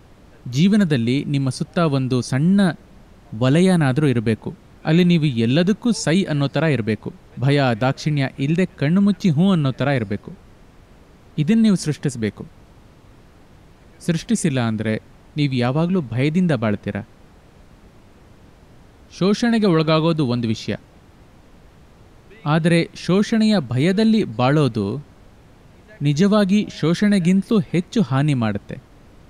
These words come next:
ಇವತ್ತು ನಾವು ಎಂಥ ಜಗತ್ತನ್ನ ಕಟ್ತಿದ್ದೀವಿ ಅಂದ್ರೆ,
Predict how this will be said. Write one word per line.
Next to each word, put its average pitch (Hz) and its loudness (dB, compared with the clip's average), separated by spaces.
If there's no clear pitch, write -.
ಇವತ್ತು 196 0
ನಾವು 175 0
ಎಂಥ 135 -4
ಜಗತ್ತನ್ನ 160 -2
ಕಟ್ತಿದ್ದೀವಿ 131 -2
ಅಂದ್ರೆ, 107 -4